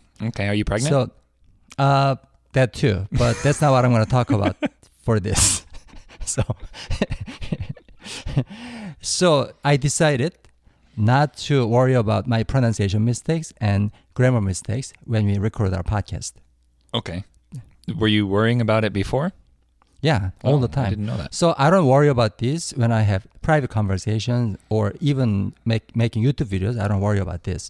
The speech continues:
Speaker 1: Mm-hmm.
Speaker 2: But whenever I record a podcast, I worry about it. I guess it's because a podcast and it's audio only, so you can edit it later.
Speaker 1: Yeah.
Speaker 2: I try to give my,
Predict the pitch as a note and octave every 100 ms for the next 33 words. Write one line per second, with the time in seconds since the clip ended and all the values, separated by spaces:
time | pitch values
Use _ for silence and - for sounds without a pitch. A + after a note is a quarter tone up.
0 | - G2 F2 F#2 - B2 A2+ C3 C#3+ B2+
1 | A2+ A2 - G#2+ F#2+ - - C#3+ - F#2
2 | - - - - _ - A2 G#2+ A2 A2
3 | A#2 D#3 - _ _ _ _ A2+ B2 B2
4 | - - - - - _ _ _ - C#3
5 | - D#3+ D3 G#2+ - C#3+ - G#2 A2 -
6 | A2 G2 G2 - A2 - C3 A#2+ G#2+ G2+
7 | A#2 C#3+ A2 G2 G#2+ F#2 A2 G#2 G2+ F#2+
8 | G2+ E3 - - - - F#2 G#2+ G#2+ -
9 | D#3+ C3+ A#2 G#2 G2+ F#2 G2+ A#2 A2+ G#2
10 | G2+ F#2 F#2+